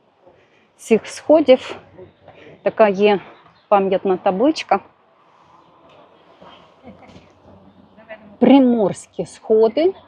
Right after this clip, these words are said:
тисяча вісімсот сорок перший рік. Можна ось так спуститися,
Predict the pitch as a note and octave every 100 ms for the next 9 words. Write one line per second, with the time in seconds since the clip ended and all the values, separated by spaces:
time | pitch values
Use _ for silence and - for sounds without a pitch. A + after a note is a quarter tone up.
0 | - A3+ G3+ - G3 F#3 - G#3 - D4+
1 | E4+ - A#3 C4+ D4+ _ _ - G3 G3+
2 | - - A#3+ B3 _ _ G3+ G3 F#3+ D#3+
3 | - - - _ _ _ _ _ _ _
4 | _ _ _ _ _ _ _ _ _ _
5 | _ - _ - - - - - G3 G#3+
6 | G#3 G4 A3+ A#3 A#3+ G#3+ - A3 - D#4+
7 | D#4+ F#4+ - E4